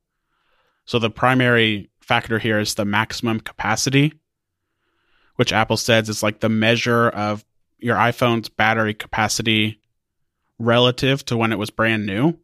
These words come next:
The biggest drops I've seen from people are from, like, a hundred percent down to, like, eighty-six, eighty-five percent, but that seems to be,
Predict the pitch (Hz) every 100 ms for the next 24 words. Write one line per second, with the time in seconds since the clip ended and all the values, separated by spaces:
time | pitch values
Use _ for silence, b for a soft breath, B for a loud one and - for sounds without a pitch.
0 | _ _ _ _ _ _ - - _ _
1 | 135 - 156 208 175 - 127 131 - 123
2 | 117 - 120 131 139 135 139 - 165 170
3 | - 110 110 107 - 117 110 104 104 104
4 | 131 139 131 - 123 120 113 113 110 113
5 | 107 - 120 117 117 - 135 135 - 120
6 | 123 - 113 123 143 - 151 170 127 -
7 | 135 147 - 135 135 - 123 117 110 -